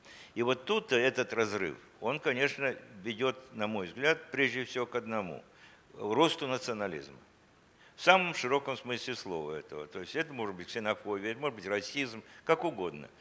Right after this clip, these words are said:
Но национализм, в принципе, что это такое? Ну вот мы знаем формулу даже нашего президента, что такое патриотизм. Это люди, которые любят свою страну. А кто твой, что такое национализм? Это тот ненавидит другую.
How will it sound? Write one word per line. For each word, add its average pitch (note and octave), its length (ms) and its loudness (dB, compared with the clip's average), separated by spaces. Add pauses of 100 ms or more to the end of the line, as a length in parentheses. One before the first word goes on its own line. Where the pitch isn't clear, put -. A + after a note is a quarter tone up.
(200)
Но B2+ 140 0
национализм, C#3 640 0
в A#2+ 60 -8
принципе, G2+ 760 -2
что - 180 -2
это - 160 -2
такое? E2+ 500 -2
Ну B2+ 160 -8
вот B2 180 -6
мы A#2 100 -2
знаем A2 380 -2 (180)
формулу F#2 420 -4
даже E2 220 -6
нашего F2 320 -6
президента, B2+ 720 -6
что B2 140 -6
такое A2+ 240 -4
патриотизм. G#2+ 640 -4 (280)
Это C3 240 0
люди, D3+ 260 0
которые B2 340 -2
любят B2 140 -6
свою A#2+ 240 -4
страну. A2 340 -4 (600)
А G2 380 4
кто C3+ 240 -2
твой, B2+ 180 -2
что A#2 240 -2
такое A#2+ 160 0
национализм? B2 640 0
Это C3+ 160 2
тот E3 180 0
ненавидит B2+ 520 2
другую. G#2+ 320 -2